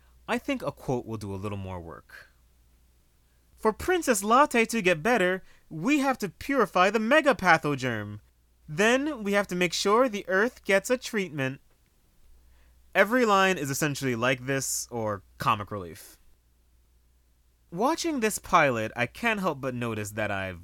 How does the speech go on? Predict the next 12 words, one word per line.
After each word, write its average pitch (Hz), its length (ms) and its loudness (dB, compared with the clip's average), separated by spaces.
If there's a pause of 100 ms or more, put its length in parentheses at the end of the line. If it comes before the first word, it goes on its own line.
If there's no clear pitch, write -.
(460)
wasted 123 400 -2
my 92 100 -8
life. - 540 -16 (1900)
But 98 80 -16
one 95 180 -12
thing 104 160 -10
I 101 60 -6
like, 117 340 -6 (480)
people 226 300 0
can, 147 560 -2 (260)
and 131 260 -4
do, 127 440 0